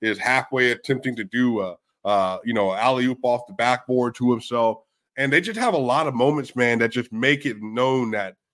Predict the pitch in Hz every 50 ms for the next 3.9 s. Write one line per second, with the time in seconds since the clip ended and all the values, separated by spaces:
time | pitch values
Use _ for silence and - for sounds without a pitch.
0 | _ _ _ _ _ _ _ _ 139 139 170 240 220 170 151 160 165 147 143 156
1 | 131 123 117 127 139 139 131 110 98 113 117 120 104 95 87 - 101 104 107 104
2 | - - 139 139 139 131 127 120 117 107 - - 117 - - _ - 127 123 107
3 | 98 - 110 113 117 117 113 107 - 104 95 95 107 113 110 101 98